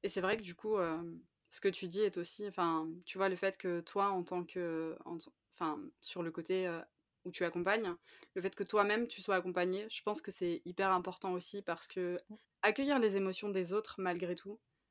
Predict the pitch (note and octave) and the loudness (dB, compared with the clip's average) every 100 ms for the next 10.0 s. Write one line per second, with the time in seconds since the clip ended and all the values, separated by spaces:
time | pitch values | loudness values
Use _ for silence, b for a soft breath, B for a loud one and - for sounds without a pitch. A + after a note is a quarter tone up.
0 | _ _ - - F#3+ F3+ F3 - F3+ F3 | _ _ -14 -2 2 4 2 0 0 0
1 | - D4 F3 - G#3 A#3+ F#3+ - F3 D#3+ | 4 4 4 2 4 2 -2 -4 -4 -4
2 | E3 E3+ F3 - F#3+ F3 G3 _ _ _ | -4 -4 -6 -10 -6 -6 -6 _ _ _
3 | _ _ A3 G#3 - _ _ _ _ _ | _ _ -12 -12 -14 _ _ _ _ _
4 | - _ _ _ _ _ _ _ _ A#3 | -20 _ _ _ _ _ _ _ _ -12
5 | A3+ A3+ G#3 G#3 B B B B A3 A3 | -10 -6 -8 -8 B B B B -8 -4
6 | A3+ A#3 B3 C4 C4+ A3 G3+ G3 G3 F#3+ | -4 -2 -2 -2 -2 -4 -4 -2 -2 -2
7 | F#3+ F#3 F#3 - G3+ G3 G#3+ A#3+ A#3+ G3 | -4 -6 -8 -8 -8 -6 -6 -8 -8 -10
8 | G3 G#3 A3+ A#3 A3+ A3+ B3+ A3+ - - | -10 -8 -6 -4 -6 -6 -4 -6 -8 -8
9 | F#3 - G#3+ A3 A#3+ B3+ A3 G#3 G3 G3 | -6 -6 -6 -4 -4 -4 -4 -4 -6 -6